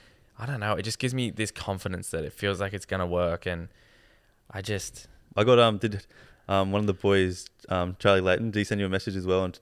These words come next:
Speaker 2: yeah.
Speaker 1: He did. He said, "Give,
Speaker 2: Give
Speaker 1: get us
Speaker 2: us
Speaker 1: through
Speaker 2: a
Speaker 1: those
Speaker 2: good
Speaker 1: long
Speaker 2: trip. And I
Speaker 1: drives."
Speaker 2: was like, Fucking
Speaker 1: It's like,
Speaker 2: oath.
Speaker 1: "Fucking
Speaker 2: That's
Speaker 1: wait,
Speaker 2: what we
Speaker 1: that
Speaker 2: want." That's
Speaker 1: made
Speaker 2: what
Speaker 1: me
Speaker 2: I wanted it for.
Speaker 1: made me
Speaker 2: Dri-,
Speaker 1: feel so
Speaker 2: when you
Speaker 1: good.
Speaker 2: don't wanna be doing something like that and you just chuck on us and just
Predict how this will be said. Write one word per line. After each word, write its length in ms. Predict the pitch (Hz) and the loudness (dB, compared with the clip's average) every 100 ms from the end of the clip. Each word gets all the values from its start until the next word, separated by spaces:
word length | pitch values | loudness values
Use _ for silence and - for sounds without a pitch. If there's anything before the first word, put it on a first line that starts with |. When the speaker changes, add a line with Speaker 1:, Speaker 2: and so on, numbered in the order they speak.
| - | 2
Speaker 2:
yeah. 200 | 98 92 | 4 6
Speaker 1:
He 100 | 120 | 6
did. 200 | 123 120 | 4 4
He 40 | |
said, 200 | 113 120 | 2 0
"Give, 120 | 110 - | 2 2
Speaker 2:
Give 220 | 113 110 | 4 6
Speaker 1:
get 40 | |
us 60 | 117 | 6
Speaker 2:
us 60 | 107 | 8
Speaker 1:
through 100 | 120 | 10
Speaker 2:
a 40 | |
Speaker 1:
those 140 | 123 | 10
Speaker 2:
good 60 | 117 | 8
Speaker 1:
long 180 | 113 113 | 6 8
Speaker 2:
trip. 140 | 113 | 8
And 100 | 127 | 10
I 40 | 143 | 12
Speaker 1:
drives." 80 | 151 | 10
Speaker 2:
was 60 | 135 | 8
like, 140 | 123 | 4
Fucking 360 | - - 170 226 | 4 0 2 2
Speaker 1:
It's 60 | 117 | 8
like, 200 | 156 131 | 10 10
Speaker 2:
oath. 120 | 113 | 8
Speaker 1:
"Fucking 140 | 185 | 8
Speaker 2:
That's 140 | 143 170 | 10 12
Speaker 1:
wait, 80 | 165 | 12
Speaker 2:
what 40 | |
we 60 | 320 | 12
Speaker 1:
that 100 | 202 | 12
Speaker 2:
want." 240 | 214 165 - - | 10 8 -4 4
That's 180 | 147 143 | 6 10
Speaker 1:
made 40 | |
Speaker 2:
what 60 | 165 | 12
Speaker 1:
me 40 | 156 | 12
Speaker 2:
I 40 | |
wanted 240 | 156 151 | 12 8
it 60 | 147 | 8
for. 200 | 139 139 | 8 10
Speaker 1:
made 140 | 120 127 | 10 12
me 60 | |
Speaker 2:
Dri-, 160 | 127 135 | 12 10
Speaker 1:
feel 240 | 131 123 | 8 2
so 380 | 117 - 113 113 | 0 0 4 6
Speaker 2:
when 120 | 110 | 8
you 80 | 135 | 10
Speaker 1:
good. 20 | 139 | 10
Speaker 2:
don't 120 | 160 | 10
wanna 120 | 156 | 10
be 100 | 135 | 8
doing 260 | 117 117 113 | 8 6 6
something 260 | 113 92 | 4 4
like 140 | 104 82 | 4 4
that 220 | 90 78 | 4 4
and 100 | 92 | 0
you 140 | 95 | -2
just 240 | 95 95 98 | -2 -2 2
chuck 220 | 104 101 | 2 4
on 100 | 95 | 4
us 280 | 92 92 - | 4 2 0
and 120 | 92 | -4
just 320 | 90 90 - | -2 -4 -8